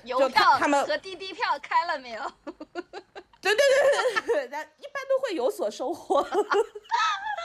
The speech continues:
Speaker 1: 哇，我的妈呀！
Speaker 2: <laughs> 然后这样我心里就平衡很多，就是虽然我的约会失败了，但是我还是有所，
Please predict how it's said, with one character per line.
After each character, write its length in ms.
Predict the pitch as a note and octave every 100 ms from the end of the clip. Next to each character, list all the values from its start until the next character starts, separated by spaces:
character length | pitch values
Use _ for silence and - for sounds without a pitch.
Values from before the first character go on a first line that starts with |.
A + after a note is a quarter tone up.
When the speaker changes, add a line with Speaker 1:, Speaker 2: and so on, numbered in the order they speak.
| D#5 -
Speaker 1:
哇， 380 | A#4+ B4 A#4 G#4
我 80 | E4
的 120 | E4
妈 120 | D#4+ F#4+ G4+ G#4+
呀！ 200 | G4 B3+ A#3 _ _
Speaker 2:
<laughs> 1500 | F#4 A#4 - - A4+ C#5 - E5 - G5 E5 D5 E5 F#4+ D#4
然 100 | A#4
后 60 | C5+
这 80 | D5
样 80 | C5
我 80 | B3
心 280 | - G4 G#4+
里 120 | B3
就 120 | D#4
平 280 | - - C#4
衡 200 | D#4+ D4+
很 180 | D4 F3
多， 200 | G#3+ G#3
就 120 | D#4
是 160 | D#4+ C4+
虽 220 | - F#4
然 160 | E4
我 100 | D4
的 120 | F#3+ A#3
约 140 | E4+
会 180 | A4 B4+
失 200 | - A#3+
败 180 | A3+ A3
了， 140 | E3
但 120 | - A4
是 120 | F#4
我 40 |
还 220 | - B3
是 140 | F4+ G#4+
有 180 | A3+ B3
所， 320 | - F3